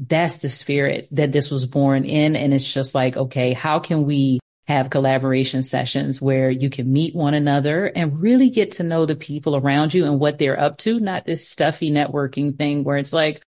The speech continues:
"Oh, I'm so-and-so," and you got the perfect elevator pitch.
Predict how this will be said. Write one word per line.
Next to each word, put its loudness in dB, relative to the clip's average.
"Oh, 4
I'm 4
so-and-so," 2
and 2
you 0
got 2
the -4
perfect -2
elevator 0
pitch. -10